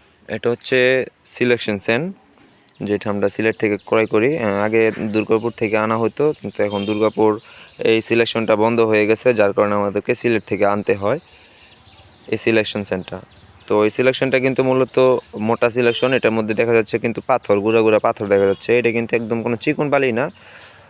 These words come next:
এটা হচ্ছে মোটা সিলেকশন যেটা, ওইটা দেখতেই পারতেছেন। আহ, এটা কিন্তু, আহ, দেখবেন, আপনারা যাচাই করবেন যে এটার মধ্যে, আহ, এটা ব্লকের মধ্যে, আহ, দেওয়া হয় কি না,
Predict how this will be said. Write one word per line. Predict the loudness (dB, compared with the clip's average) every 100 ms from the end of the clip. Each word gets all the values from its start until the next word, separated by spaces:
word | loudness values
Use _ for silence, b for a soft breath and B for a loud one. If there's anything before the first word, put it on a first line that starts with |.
| -4
এটা | 0 2
হচ্ছে | 0 2 2 2
মোটা | 0 -2 -2
সিলেকশন | 0 0 0 0 -2
যেটা, | -2 -2 -2
ওইটা | -2 -4 -8 -8 _ -20 _ _ _ _ _ -20 -8
দেখতেই | -8 -2 0
পারতেছেন। | 0 -2 -4 -2 -6 -10 _ b b b b b -20 _ -20 -6
আহ, | -4 -2
এটা | 0 0
কিন্তু, | 0 0 0 2
আহ, | 2 0
দেখবেন, | 0 -2 -2 -2 -2
আপনারা | -2 0 0
যাচাই | 0 0 2
করবেন | 2 2 0
যে | 0
এটার | 0 0
মধ্যে, | -2 2 0 0
আহ, | -6 -8 -8 -10 _ _ _ _ _ _ _ _ -18 B B -16
এটা | -4
ব্লকের | 0 2 2 2
মধ্যে, | 2 2 2 0
আহ, | -4 -2 -2 -2 0
দেওয়া | 2 4
হয় | 4 0
কি | 0 -4
না, | -4